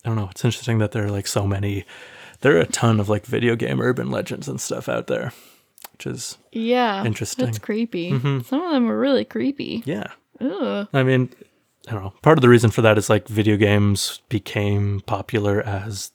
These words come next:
Speaker 1: the internet was becoming popular. So it was, became easier to share, like,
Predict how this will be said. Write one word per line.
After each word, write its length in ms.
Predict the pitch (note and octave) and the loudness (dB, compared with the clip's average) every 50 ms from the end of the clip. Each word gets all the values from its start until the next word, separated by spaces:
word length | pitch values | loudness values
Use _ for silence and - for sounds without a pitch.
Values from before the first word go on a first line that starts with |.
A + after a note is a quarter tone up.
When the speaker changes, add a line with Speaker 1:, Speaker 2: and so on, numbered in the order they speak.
| _ | _
Speaker 1:
the 120 | - G#2 G2+ | -8 -6 -6
internet 320 | G2+ G2+ - A#2 A2+ A2+ | -4 -2 -2 -2 -2 -2
was 140 | A#2+ A2 G2+ | -4 -4 -2
becoming 380 | A#2 A2+ - B2+ A#2+ A#2+ A#2 | -2 -2 0 0 0 0 0
popular. 480 | - B2+ A#2+ - - C3 B2+ C3+ C#3+ - - - - - - _ | -2 -4 -4 -2 -2 -2 -2 -2 -4 -6 -10 -20 -20 -20 -20 _
So 140 | - - A2 | -10 -8 -8
it 80 | G2 G2 | -8 -8
was, 360 | G#2 G2 G2 G2 G2+ - - _ _ _ _ | -8 -10 -10 -10 -12 -16 -20 _ _ _ _
became 180 | - A2+ G2+ G2+ | -10 -8 -8 -6
easier 280 | - G#2+ G2 - A#2 G#2 | -6 -6 -6 -4 -6 -6
to 100 | G2+ G2+ | -6 -6
share, 540 | - - - - - - - G2 F#2+ G2 G2+ | -8 -8 -10 -10 -12 -12 -10 -10 -10 -10 -12
like, 380 | G2+ G2 G2 G2+ - - - | -14 -14 -14 -16 -18 -20 -20